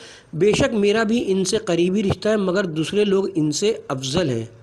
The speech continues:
हज़रत उमर ने, हज़रत उस्मान ने कहा, "क्या उमर ने माविया को गवर्नर नहीं बनाया था?" हज़रत अली ने जवाब दिया, "उमर का ग़ुलाम यरफा भी इनसे इतना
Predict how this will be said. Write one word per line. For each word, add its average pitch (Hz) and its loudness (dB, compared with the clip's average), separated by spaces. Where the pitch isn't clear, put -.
हज़रत 220 0
उमर 220 2
ने, 233 0
हज़रत 233 2
उस्मान 208 2
ने 233 2
कहा, 220 0
"क्या 220 -2
उमर 190 0
ने 220 2
माविया 175 0
को 208 0
गवर्नर 175 0
नहीं 170 2
बनाया 220 2
था?" 123 -4
हज़रत 202 0
अली 190 0
ने 220 2
जवाब 170 0
दिया, 214 0
"उमर 196 0
का 202 -2
ग़ुलाम 175 0
यरफा 175 0
भी 233 2
इनसे 185 0
इतना 208 0